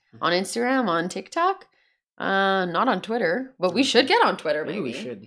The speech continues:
Speaker 1: It's too much tea on Twitter.
Speaker 2: Yeah, there's lots of tea on Twitter.
Speaker 1: Yeah.
Speaker 2: But maybe we should get on there.
Speaker 1: Yeah.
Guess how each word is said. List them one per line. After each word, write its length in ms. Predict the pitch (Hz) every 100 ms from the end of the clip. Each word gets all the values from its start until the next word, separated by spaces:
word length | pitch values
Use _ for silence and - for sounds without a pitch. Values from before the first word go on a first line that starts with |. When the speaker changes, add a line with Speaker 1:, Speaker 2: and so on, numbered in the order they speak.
| _
Speaker 1:
It's 80 | -
too 100 | 220
much 180 | -
tea 140 | - 110
on 120 | 98
Twitter. 260 | 104 95 90
Speaker 2:
Yeah, 140 | 196 196
there's 180 | 175 -
lots 220 | 208 -
of 60 |
tea 120 | - 180
on 60 |
Twitter. 280 | - 107 -
Speaker 1:
Yeah. 140 | 101 95 _ -
Speaker 2:
But 80 |
maybe 160 | 185 202
we 80 | 190
should 140 | 175
get 120 | 175
on 200 | 190 254
there. 260 | - 69 -
Speaker 1:
Yeah. 180 | - 220